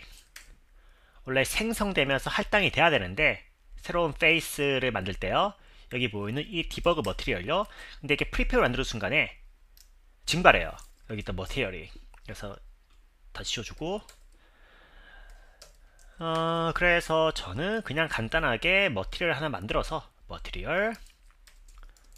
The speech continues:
페이스 머티리얼, 어, 여기다가 이제 트랜스페런트로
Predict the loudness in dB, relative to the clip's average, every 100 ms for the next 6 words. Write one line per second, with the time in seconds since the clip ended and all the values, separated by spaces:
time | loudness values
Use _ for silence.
0 | -20 -20 -18 -14 -14 -14 -10 -6 -4 -2
1 | -4 -4 -8 -6 -6 -6 -12 -18 -20 _
2 | -20 -20 -20 -20 -20 -20 -20 -20 -20 -20
3 | -20 -20 -20 -20 _ -20 -20 -20 -20 -20
4 | -20 -20 -20 -20 -12 -6 -2 -2 -2 -2
5 | -4 -2 -2 -2 -4 -6 -10 -12 -20 -20
6 | -20 -20 -20 -20 -20 -20 -20 -20 _ _
7 | -20 _ -6 2 2 2 0 0 0 -2
8 | -2